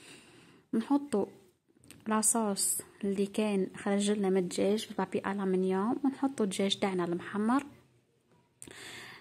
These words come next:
آه، وهنا يكون الطبق تاعنا حضر. ما بقى لي غير نقول لكم ما تنسوناش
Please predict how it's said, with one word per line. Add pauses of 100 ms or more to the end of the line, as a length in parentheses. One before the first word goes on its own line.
(140)
آه،
وهنا
يكون
الطبق
تاعنا
حضر. (340)
ما
بقى
لي
غير
نقول
لكم
ما
تنسوناش